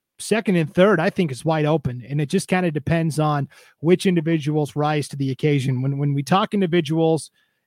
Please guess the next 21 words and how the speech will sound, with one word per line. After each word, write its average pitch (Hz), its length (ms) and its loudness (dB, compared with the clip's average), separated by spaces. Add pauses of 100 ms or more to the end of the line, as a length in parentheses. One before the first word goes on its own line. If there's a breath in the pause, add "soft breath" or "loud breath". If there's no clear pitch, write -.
in 143 380 0
girls 170 360 6
five 160 280 2
A 143 80 2
track, 143 320 -2
I - 20 -6
think 180 160 0
we 180 80 4
have 165 100 2
to - 80 -12
start 170 200 -2
with 147 120 -8
Megan 156 300 0
Rose, 147 480 0 (100)
the - 60 -20
great 156 340 -2
sprinter 165 540 -2
from 156 180 -4
Capital. 151 480 -2
She's 151 240 -4
committed 156 460 0